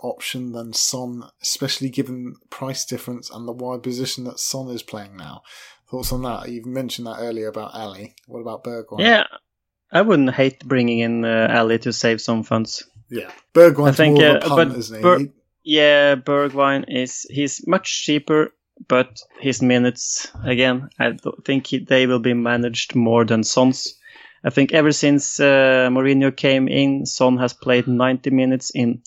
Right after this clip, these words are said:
Speaker 2: almost every game.
Speaker 1: Yeah.
Speaker 2: Close to ninety minutes in almost every game. So he's, uh, he's by all means a great asset. And if you really need that extra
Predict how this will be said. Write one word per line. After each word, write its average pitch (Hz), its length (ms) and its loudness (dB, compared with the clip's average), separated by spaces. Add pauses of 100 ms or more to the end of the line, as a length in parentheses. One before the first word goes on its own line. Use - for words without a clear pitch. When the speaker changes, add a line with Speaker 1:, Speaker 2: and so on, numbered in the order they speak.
(140)
Speaker 2:
almost 131 760 4 (120)
every 135 420 2
game. 156 400 0 (160)
Speaker 1:
Yeah. 107 400 -12 (600)
Speaker 2:
Close 160 340 6
to 147 100 0
ninety 127 300 2
minutes 120 380 -4
in 120 80 0
almost 113 380 -2
every 113 260 0
game. 113 300 0
So 117 240 2
he's, 117 300 -2
uh, 117 200 2 (1200)
he's 143 220 4
by 135 200 4 (120)
all 156 260 8
means 147 640 2
a 139 80 -2
great 139 340 2
asset. 139 560 -2 (480)
And 127 400 2 (480)
if 151 180 0
you 147 160 2 (220)
really 170 280 4
need 156 260 2
that 147 220 4
extra 139 600 0